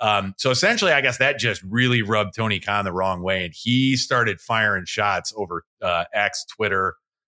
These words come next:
whatever it is. Um, and I don't remember what he was saying, but basically just kind of, you know, "You guys are, you have to bring out these big guns to even compete with us, et cetera" Um, and it was interesting. And, and n-, I,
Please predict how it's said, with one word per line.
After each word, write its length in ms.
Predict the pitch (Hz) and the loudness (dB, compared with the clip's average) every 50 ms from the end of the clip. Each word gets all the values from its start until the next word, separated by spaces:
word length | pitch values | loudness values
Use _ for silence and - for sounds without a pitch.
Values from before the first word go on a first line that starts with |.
| _ _ - | _ _ -6
whatever 320 | 98 98 101 95 95 95 | -4 -2 0 0 0 0
it 80 | 92 90 | 0 0
is. 300 | 87 87 87 80 - - _ _ _ _ _ _ _ - | 0 0 -2 -4 -8 -12 _ _ _ _ _ _ _ -2
Um, 480 | 107 107 104 104 101 95 90 87 87 - - | 0 0 2 2 0 0 -2 -6 -10 -12 -6
and 340 | 120 113 113 113 110 107 - - | -2 0 0 2 0 -2 -2 0
I 80 | 135 151 | 0 2
don't 200 | 202 226 220 202 | 2 2 2 2
remember 340 | 175 170 170 165 156 127 117 | 2 2 2 2 2 0 0
what 240 | 98 104 117 131 | 2 2 2 4
he 100 | 151 160 | 4 4
was 180 | 165 165 156 - | 2 2 2 2
saying, 280 | - 160 156 156 165 151 | 0 2 2 2 2 2
but 180 | 135 101 - | 2 0 0
basically 540 | - 127 156 185 - - - - 139 123 110 | 0 2 2 2 2 0 -2 -2 -2 -2 -2
just 320 | 90 - 123 113 107 - - _ _ - | 0 2 2 2 0 -2 -6 _ _ -2
kind 240 | - 143 160 160 | 0 2 2 2
of, 120 | 131 107 87 80 _ - | 2 0 -2 -6 _ -4
you 140 | 113 110 | -2 0
know, 120 | 107 104 98 90 | 0 0 0 0
"You 140 | 113 139 | 0 2
guys 260 | 123 135 131 131 117 123 | 2 4 4 4 4 4
are, 280 | 117 113 107 104 - _ _ _ _ _ _ _ _ - | 4 4 2 0 -2 _ _ _ _ _ _ _ _ -4
you 160 | 104 123 139 | 0 2 4
have 120 | 143 139 120 | 4 2 2
to 80 | 120 | 0
bring 140 | 123 127 123 | 0 2 2
out 160 | 120 117 - | 2 2 0
these 180 | 104 101 95 85 | 0 -4 -4 -4
big 260 | - - 170 165 139 | -2 -2 -2 0 2
guns 480 | 147 147 147 143 143 143 139 135 120 - | 2 4 4 4 2 2 0 0 -2 -2
to 80 | - 120 | -2 -2
even 260 | 110 104 92 98 95 | -2 -2 -4 -6 -6
compete 380 | - 98 87 - 151 165 156 | -8 -8 -4 -2 -2 0 0
with 120 | 156 151 147 | 0 2 2
us, 340 | 143 139 139 135 127 - - | 4 4 4 2 2 0 -2
et 120 | 113 - | -2 -2
cetera" 680 | - 139 127 120 120 - 120 123 117 113 110 110 107 - _ _ _ _ _ - | 0 0 0 0 0 0 0 2 2 2 2 0 -2 -4 _ _ _ _ _ -2
Um, 380 | 101 107 107 107 101 101 101 - | 0 2 2 2 0 -2 -6 -4
and 240 | 139 135 135 127 127 | -2 0 0 0 0
it 140 | 131 131 131 | 0 0 0
was 180 | 135 127 120 139 | 0 0 0 0
interesting. 680 | 185 240 247 220 170 - - 139 120 117 113 113 113 - | 0 0 0 -2 -2 -2 0 0 0 0 -2 -2 -4 -2
And, 280 | 127 123 120 120 120 - 131 | -2 -2 -2 -2 -4 -4 -4
and 220 | 123 120 117 113 _ _ _ _ _ _ _ _ - 131 | -4 -4 -6 -8 _ _ _ _ _ _ _ _ -10 -10
n-, 80 | 151 165 - - | -10 -8 -4 -2
I, 120 | 175 202 | -2 -2